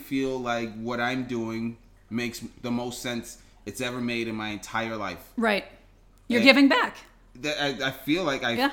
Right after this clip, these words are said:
Speaker 1: I, I want, I hope that I am giving back, and I really
Speaker 2: No,
Speaker 1: hope
Speaker 2: no,
Speaker 1: that
Speaker 2: you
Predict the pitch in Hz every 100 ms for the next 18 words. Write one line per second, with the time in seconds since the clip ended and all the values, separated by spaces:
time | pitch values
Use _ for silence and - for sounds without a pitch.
0 | - 131 135 143 131 147 147 131 120 147
1 | 151 135 127 120 120 127 127 135 139 139
2 | 143 143 - - - - - 117 117 117
3 | 120 131 135 240 135 196 - - 220 202